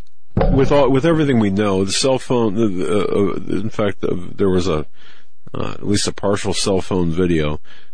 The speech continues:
not necessarily of the attack, but, well, I'm not gonna get into de-, details of this, but you, you've got authorities,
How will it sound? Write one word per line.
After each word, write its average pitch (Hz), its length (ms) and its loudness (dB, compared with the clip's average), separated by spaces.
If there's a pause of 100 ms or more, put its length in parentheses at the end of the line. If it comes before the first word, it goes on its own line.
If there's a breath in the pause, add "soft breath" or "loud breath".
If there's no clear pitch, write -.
not 98 240 0
necessarily 95 560 0
of 78 100 0
the 78 100 0
attack, 92 500 -2
but, 76 160 -2 (2500)
well, 73 300 -4 (140)
I'm 87 160 -2
not 82 140 0
gonna 82 120 0
get 80 120 0
into 71 200 -2
de-, 82 300 -2
details 82 440 0
of - 100 0
this, 78 180 0
but - 160 -2 (800 soft breath)
you, 101 300 2
you've 104 240 4
got 104 200 2
authorities, 92 880 0